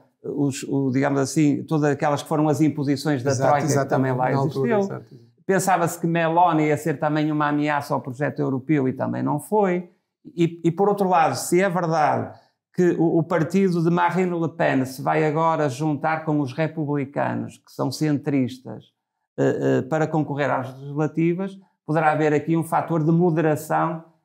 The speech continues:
Speaker 1: eh, do próprio partido, eh, de Le Pen. E, e, por outro lado, também, se for verdade que Meloni se aproxima de von der Leyen,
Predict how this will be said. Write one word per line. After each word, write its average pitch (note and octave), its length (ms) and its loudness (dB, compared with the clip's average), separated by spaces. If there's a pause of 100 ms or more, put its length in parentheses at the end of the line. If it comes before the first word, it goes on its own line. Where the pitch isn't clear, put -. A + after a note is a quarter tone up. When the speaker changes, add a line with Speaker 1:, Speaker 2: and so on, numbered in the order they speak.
(120)
Speaker 1:
eh, D3+ 80 -2
do C#3 160 0
próprio D#3+ 420 -2
partido, D#3 920 -2
eh, C#3+ 560 0
de D3 80 0
Le D#3+ 140 2
Pen. B2 400 -2 (340)
E, D#3 200 2
e, D3 40 2
por E3 160 0
outro E3 280 0
lado, E3 340 0
também, E3+ 400 0
se - 140 -8
for E3 200 -2
verdade D#3 440 -2
que D3+ 60 -2
Meloni D3+ 760 2
se D3+ 140 -4
aproxima D3 640 0
de B2 80 -2
von C3+ 240 -2
der C#3+ 160 0
Leyen, D#3+ 460 0